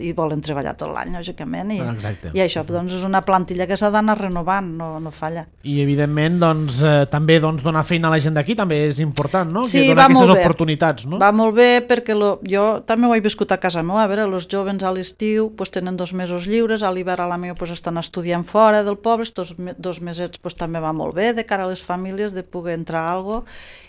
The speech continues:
Speaker 1: I, bueno, va bé, va bé. I, a més, doncs, també,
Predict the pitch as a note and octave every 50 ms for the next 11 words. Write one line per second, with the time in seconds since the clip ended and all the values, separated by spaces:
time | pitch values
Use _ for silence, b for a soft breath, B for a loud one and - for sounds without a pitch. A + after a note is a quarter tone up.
0 | B B G#3 G#3 G#3 G3+ A3 G#3+ G#3 A#3+ C#4 C#4 - E3+ F3+ E3+ E3+ F3 F3 D3+
1 | E3+ - D3 F3 E3+ D#3 D#3 D3+ E3+ F#3+ A3 G#3+ F#3 E3+ F3 D3 D#3 - - -
2 | - F#3 F3+ F3+ F3 - - F3+ F3 E3+ E3+ E3 D#3 D#3+ -